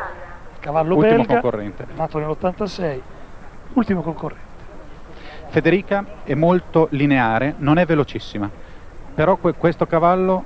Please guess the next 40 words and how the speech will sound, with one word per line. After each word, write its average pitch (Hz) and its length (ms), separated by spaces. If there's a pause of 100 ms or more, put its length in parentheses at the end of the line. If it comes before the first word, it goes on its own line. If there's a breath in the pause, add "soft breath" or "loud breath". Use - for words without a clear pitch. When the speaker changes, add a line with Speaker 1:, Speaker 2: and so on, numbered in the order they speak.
(120)
Speaker 2:
è, 151 220 (180)
eh, 139 220 (100)
una 170 200
sicurezza, 127 580
nel 131 140
senso 170 520 (360 loud breath)
che - 200
difficilmente 151 760
commette 131 400
errore 113 440 (800 loud breath)
e, 135 720 (280)
diciamo, 156 460
lei 196 200
va 175 120
via 170 200
tranquilla 117 600 (460)
e 156 160 (480)
mira 190 300
sempre 175 300
il 151 60
netto, 127 260
tanto - 260
col 139 120
netto 143 220
si 123 120
va 110 80
in 110 60
premiazione. 107 540 (440)
Non 120 180
ai 104 60
primi 127 240
posti, 135 320
ma 170 100
comunque 113 540
ci 131 100
si - 140
avvicina 110 340
sempre 104 300
di 95 60
più. - 100